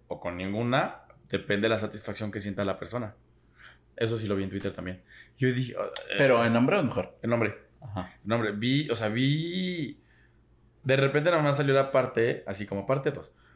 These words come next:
Speaker 1: Eh,
Speaker 2: Black para parte dos.
Speaker 1: <laughs> Sí, salió la parte dos, donde las estaba arrojando y yo,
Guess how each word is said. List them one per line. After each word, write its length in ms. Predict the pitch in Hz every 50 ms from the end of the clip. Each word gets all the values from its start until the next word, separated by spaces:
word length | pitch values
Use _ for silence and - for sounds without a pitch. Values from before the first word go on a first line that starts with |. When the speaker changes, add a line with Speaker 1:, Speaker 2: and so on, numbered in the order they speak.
| _ _
Speaker 1:
Eh, 920 | - - 117 101 117 139 135 123 117 113 110 110 110 110 110 110 107 110 107 -
Speaker 2:
Black 260 | 139 147 147 - -
para 180 | 160 135 117 -
parte 240 | 113 113 - 110 -
dos. 100 | 131 -
Speaker 1:
<laughs> 0 |
Sí, 240 | 151 143 139 143 - - - - -
salió 180 | - 120 127 135
la 100 | 151 151
parte 220 | 151 135 - 151
dos, 360 | 143 131 123 139 - - -
donde 220 | 117 117 117 113 113
las 140 | 110 110 113
estaba 300 | 101 - 113 117 131 143
arrojando 480 | 139 131 - - 117 113 120 131 147
y 100 | 139 117
yo, 200 | 107 110 95 -